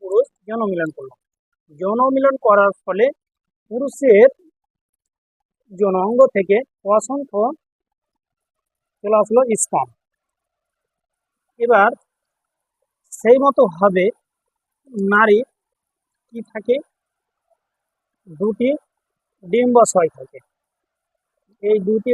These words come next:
ধরলেন ডিম্বাশয়, এই দুইটি ডিম্বাশয় আমি ছক করলাম।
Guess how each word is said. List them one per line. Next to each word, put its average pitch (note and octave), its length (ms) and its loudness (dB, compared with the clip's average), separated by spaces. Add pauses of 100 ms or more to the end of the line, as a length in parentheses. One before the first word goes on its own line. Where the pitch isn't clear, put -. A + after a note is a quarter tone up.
ধরলেন G#3+ 360 2
ডিম্বাশয়, G3+ 500 -2 (640)
এই A3+ 80 -6 (100)
দুইটি G#3 280 0 (220)
ডিম্বাশয় G#3 560 -2
আমি F#3+ 200 -8
ছক F3+ 240 -10
করলাম। E3 260 0